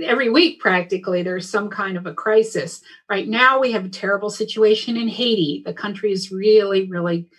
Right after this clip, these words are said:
deteriorating, and we have some incredibly successful programs there, and we have staff there still. So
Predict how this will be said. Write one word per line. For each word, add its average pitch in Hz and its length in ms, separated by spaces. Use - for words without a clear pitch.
deteriorating, 170 1120
and 175 100
we 190 140
have 185 280
some 175 400
incredibly 208 760
successful 165 580
programs 190 720
there, 175 340
and 190 440
we 196 180
have 170 260
staff 196 460
there - 200
still. 165 380
So 190 560